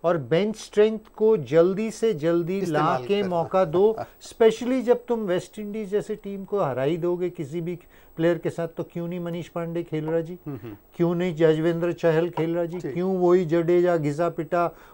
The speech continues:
Speaker 1: वही अश्विन, वही विराट कोहली सब जगह चले जा रहे हैं? तो ये सब चीज़ें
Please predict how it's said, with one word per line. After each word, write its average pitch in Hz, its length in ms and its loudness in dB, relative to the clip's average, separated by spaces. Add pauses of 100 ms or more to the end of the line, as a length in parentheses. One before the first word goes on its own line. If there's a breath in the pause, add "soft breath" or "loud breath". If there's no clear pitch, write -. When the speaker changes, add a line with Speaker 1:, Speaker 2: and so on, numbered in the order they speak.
Speaker 1:
वही 170 280 6
अश्विन, 170 500 0
वही 160 280 2
विराट 160 420 2
कोहली 165 300 0
सब 156 200 -2
जगह 170 240 0
चले 170 280 -4
जा 170 180 -2
रहे 175 120 -8
हैं? 185 120 -16 (500 soft breath)
तो 262 80 0
ये 214 320 0
सब 254 300 -4
चीज़ें 165 460 -6